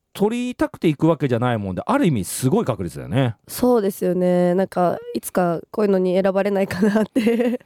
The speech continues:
Speaker 1: ね。
Speaker 2: <laughs> ちょっと思ってます。
Speaker 1: 結構いろんなもんもらえたりしてるもんね、みんなね。
Speaker 2: そうですね。いろいろありますもんね。
Speaker 1: ね。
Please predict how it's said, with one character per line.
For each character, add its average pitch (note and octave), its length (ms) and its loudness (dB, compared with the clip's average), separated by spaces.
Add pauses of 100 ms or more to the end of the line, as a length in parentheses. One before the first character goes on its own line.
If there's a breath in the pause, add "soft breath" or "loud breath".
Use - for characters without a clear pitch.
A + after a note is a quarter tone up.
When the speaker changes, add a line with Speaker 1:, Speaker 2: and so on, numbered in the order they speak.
(120)
Speaker 1:
ね。 C#3 300 2
Speaker 2:
<laughs> - 40 -14
ち - 60 0
ょ G3 40 4
っ - 40 -8
と F3+ 120 0
思 F#3 160 2
っ F3+ 40 0
て - 160 -2
ま E3 80 0
す。 D#3+ 60 4
Speaker 1:
結 D#3+ 120 -2
構 F3 100 4
い D3 40 4
ろ E3 100 4
ん - 20 -2
な F3+ 80 2
も F3 100 2
ん C3+ 40 2
も A#2 100 2
ら A#2 100 4
え A#2 40 2
た A2+ 80 0
り F2+ 160 -4
し - 60 -12
て A2+ 100 0
る D#2+ 80 -4
も C#2 100 -8
ん A2 60 -2
ね、 D#3+ 140 2
み A2 100 -2
ん - 20 -4
な D#2 40 -4
ね。 - 20 -2
Speaker 2:
そ - 140 6
う - 40 6
で A3+ 120 2
す G3+ 100 -4
ね。 G3+ 140 2
い - 20 2
ろ C4+ 120 4
い - 20 2
ろ C4+ 80 2
あ C4+ 60 0
り C4+ 80 0
ま C4+ 160 0
す A#3+ 80 -4
も F#3 100 0
ん E3 80 -4
ね。 F3 320 2
Speaker 1:
ね。 C#3 420 2